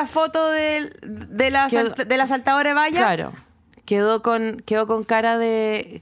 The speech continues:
Speaker 2: o sea, claro, el primero se ahogó, el segundo con, yo tenía tres conejos.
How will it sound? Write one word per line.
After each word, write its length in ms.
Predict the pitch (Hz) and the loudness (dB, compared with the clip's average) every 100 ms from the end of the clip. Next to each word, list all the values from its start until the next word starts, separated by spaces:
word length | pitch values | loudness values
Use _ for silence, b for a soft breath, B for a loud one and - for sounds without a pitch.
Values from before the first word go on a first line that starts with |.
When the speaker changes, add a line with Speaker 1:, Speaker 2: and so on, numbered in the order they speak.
| - | -8
Speaker 2:
o 80 | 202 | -2
sea, 260 | 226 202 - - | 0 0 -4 -2
claro, 240 | 170 165 | 0 0
el 40 | 170 | -2
primero 280 | 220 269 | 0 0
se 80 | 269 | 0
ahogó, 420 | 277 277 330 339 - B B B | 0 2 0 -2 -8 B B B
el 140 | 214 190 | -4 -2
segundo 380 | 226 247 254 247 | 0 2 2 0
con, 200 | 247 220 | 0 0
yo 120 | 233 | 0
tenía 240 | 240 269 | 0 0
tres 160 | 262 262 | 0 -2
conejos. 400 | 226 170 180 | -2 -2 -6